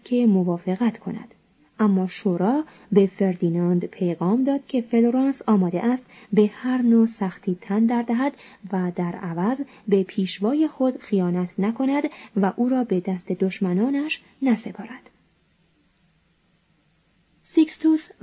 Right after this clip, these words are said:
و فرانته متعاقباً به فلورانس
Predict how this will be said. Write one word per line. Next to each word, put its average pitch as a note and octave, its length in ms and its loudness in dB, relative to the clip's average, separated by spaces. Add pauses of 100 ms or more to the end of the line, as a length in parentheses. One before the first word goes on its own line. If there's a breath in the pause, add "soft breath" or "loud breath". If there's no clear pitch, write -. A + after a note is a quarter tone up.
(120)
و G3 180 0
فرانته G3+ 720 2
متعاقباً A3+ 840 2
به G3 220 0
فلورانس F#3+ 600 0